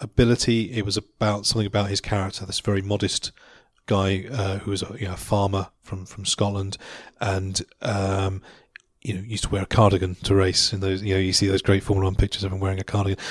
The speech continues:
You know, not, not a flamboyant man in, in any sense of the word, um, but, um, he had something that is, is hard to define. And, um,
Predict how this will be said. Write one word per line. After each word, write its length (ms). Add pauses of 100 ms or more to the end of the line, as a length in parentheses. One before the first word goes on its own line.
(160)
You 120
know, 140
not, 340
not 320
a 40
flamboyant 560
man 240
in, 60
in 240
any 100
sense 260
of 60
the 80
word, 420 (400)
um, 500 (760)
but, 260 (380)
um, 460
he 260
had 240
something 680
that 360 (580)
is, 260
is 200
hard 240
to 80
define. 540 (100)
And, 420 (800)
um, 720